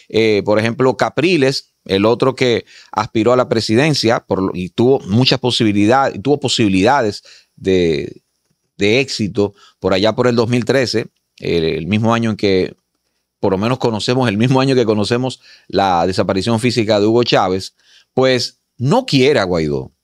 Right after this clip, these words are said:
Entonces hay un tema ahí con esto de la sucesión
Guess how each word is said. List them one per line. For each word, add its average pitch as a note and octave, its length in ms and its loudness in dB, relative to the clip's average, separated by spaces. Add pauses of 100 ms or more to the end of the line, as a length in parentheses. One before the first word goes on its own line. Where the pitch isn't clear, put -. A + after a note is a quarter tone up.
(920)
Entonces F3 480 0
hay G3+ 280 0
un F#3+ 220 -4
tema E3 420 2
ahí C3 320 0 (520)
con A#2+ 200 0
esto C#3 280 0
de C#3 100 2
la C3 240 2
sucesión C3 1120 0